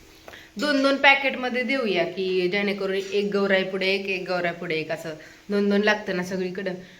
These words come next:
तर दोन दोन, दोन दोन किलो घेतलं ना तरी एक, एक, एक, एक, एक, एक असं वेगवेगळे सेपरेट सेपरेट पॅकिंग करून देऊ. शंकरपाळ्या, शेवचे लाडू, रव्याचे लाडू, शेंगदाण्याचे लाडू,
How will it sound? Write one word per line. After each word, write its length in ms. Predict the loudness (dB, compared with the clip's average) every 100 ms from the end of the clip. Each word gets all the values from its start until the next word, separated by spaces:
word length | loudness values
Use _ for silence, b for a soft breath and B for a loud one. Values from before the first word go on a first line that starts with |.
| B B B -20 -10
तर 60 | -6
दोन 320 | -4 -4 -4
दोन, 180 | -6 -6 -12 -18 -20 -8 0
दोन 240 | 2 2
दोन 160 | 2 0
किलो 240 | 2 2
घेतलं 360 | 2 0 -2 0
ना 140 | -2 -2
तरी 200 | -4 -4 -8 -12 -10
एक, 260 | -6 -4 -2
एक, 260 | -2 -2 -2
एक, 260 | -4 -4
एक, 200 | -4 -4
एक, 220 | -4 -4
एक 160 | -6 -4
असं 220 | -4 -2
वेगवेगळे 420 | 0 0 0 -2
सेपरेट 480 | -2 -4 -2 -4 -4
सेपरेट 360 | -6 -8 -8 -2
पॅकिंग 380 | -2 -2 -4 -4
करून 320 | -4 -4 -6
देऊ. 180 | -6 -8 -12 B B B B -10 -4
शंकरपाळ्या, 840 | -2 -2 -4 0 4 6 6 4 2
शेवचे 500 | 2 0 0 0 4
लाडू, 460 | 4 4 2 2
रव्याचे 480 | 2 2 -2 -2 0
लाडू, 400 | 2 2 0 -4
शेंगदाण्याचे 720 | -2 0 0 0 -2 -4 0
लाडू, 400 | 4 4 2 -4